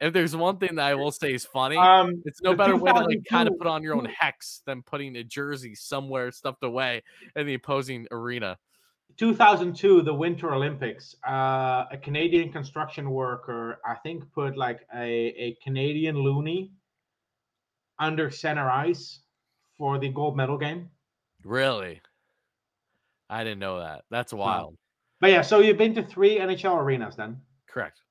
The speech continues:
Speaker 2: All right. Uh, let me see. Uh, let me start in the West. Uh, I've been to Vancouver, but I have to say Vancouver was for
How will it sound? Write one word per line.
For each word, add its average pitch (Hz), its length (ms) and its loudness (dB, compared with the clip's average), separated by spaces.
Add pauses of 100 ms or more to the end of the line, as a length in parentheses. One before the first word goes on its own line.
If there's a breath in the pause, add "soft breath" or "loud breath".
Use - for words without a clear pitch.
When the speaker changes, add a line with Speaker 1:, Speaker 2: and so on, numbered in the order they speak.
(640)
Speaker 2:
All 98 80 -8
right. - 160 -8 (440)
Uh, 131 420 2
let 151 140 -2
me 170 100 -2
see. 135 500 0
Uh, 139 320 2
let 139 120 -2
me 135 80 -4
start 165 320 2
in 175 80 0
the 165 100 0
West. 104 480 -8 (960)
Uh, 131 280 0
I've 127 140 -6
been 143 180 -2
to 147 120 -6
Vancouver, 139 720 2 (220)
but 156 420 6
I 135 80 2
have 180 240 0
to 180 140 4
say 143 400 -2
Vancouver 170 580 4
was 160 240 -2 (140)
for 139 520 -2